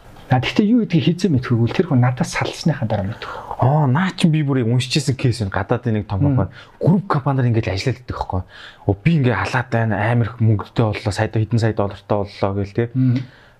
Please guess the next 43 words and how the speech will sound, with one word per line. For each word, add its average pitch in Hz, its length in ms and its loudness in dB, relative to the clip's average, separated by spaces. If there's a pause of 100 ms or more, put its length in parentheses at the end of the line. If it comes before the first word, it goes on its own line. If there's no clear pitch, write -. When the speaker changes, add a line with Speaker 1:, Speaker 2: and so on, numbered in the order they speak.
(200)
Speaker 2:
Би 127 80 6
одоо 113 240 2
ер - 20 -2
нь - 80 -6
тусдаа - 400 -2
гарна 98 160 -2
гээл 92 160 -2 (160)
гарснаа. 190 640 -2 (240)
Speaker 1:
Мярч. - 320 -2
Speaker 2:
Хинч 165 240 2
биш 123 160 0
болоод 110 320 0
бүх 127 160 2
юм 135 160 4
дуусаад. 113 380 -2
Speaker 1:
Аа, - 100 -20
тий. - 80 -16
Speaker 2:
Тэгсэн - 320 -2
Speaker 1:
Тэр, 269 160 4
Speaker 2:
чинь - 40 -16 (200)
Speaker 1:
тэр 269 240 4
үедээ 208 320 0
ийм 202 320 2
тэнэгүүд 190 400 0
байдیں۔ 113 380 -6
заяа. 101 180 -12 (640)
Тэр 262 240 4
үедээ 190 400 0
Speaker 2:
Арай 202 320 0
Speaker 1:
яг 160 160 4
Speaker 2:
ажиллаж 160 80 -2
ирсэн 135 240 2
ойлгоогүй 143 320 4
байсан 131 160 0
Speaker 1:
аа, 104 80 0
Speaker 2:
байгаа - 80 -4
Speaker 1:
тэр 240 160 2
Speaker 2:
байхгүй. 202 160 2
Speaker 1:
үедээ 170 160 0
миний 170 320 0 (160)
юу 208 160 2
хийдгийг, 123 480 -8 (400)
юу 147 240 2